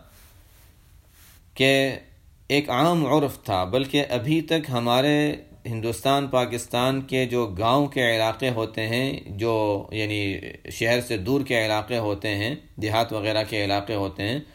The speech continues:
وہاں یہ عرف ہے، باہر کا کوئی آدمی اگر کسی جگہ پہنچ جائے تو وہ سب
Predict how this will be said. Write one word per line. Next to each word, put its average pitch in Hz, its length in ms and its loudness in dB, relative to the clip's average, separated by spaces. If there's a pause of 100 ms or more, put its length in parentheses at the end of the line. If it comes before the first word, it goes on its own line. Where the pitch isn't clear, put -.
(320)
وہاں 156 240 4
یہ 156 160 2
عرف 147 360 2
ہے، 85 240 -4 (640)
باہر 123 380 4
کا 165 80 4
کوئی 151 240 4
آدمی 139 440 6
اگر 131 200 2
کسی 127 260 -4
جگہ 123 260 4 (120)
پہنچ 147 340 2
جائے 117 280 2 (460)
تو 143 140 4
وہ 135 180 2
سب 170 260 4